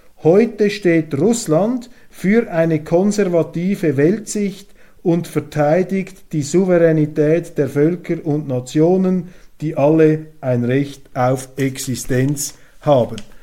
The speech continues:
Ich meine, dieser Satz alleine treibt doch,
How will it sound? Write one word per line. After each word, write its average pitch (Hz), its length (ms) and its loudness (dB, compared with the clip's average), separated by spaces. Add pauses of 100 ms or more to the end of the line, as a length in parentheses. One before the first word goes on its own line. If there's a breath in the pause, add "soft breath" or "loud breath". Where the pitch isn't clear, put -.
(300 soft breath)
Ich - 40 -20
meine, 143 300 0
dieser 196 400 -4
Satz - 680 -4
alleine 120 560 -2 (720 soft breath)
treibt 170 480 2
doch, 156 400 2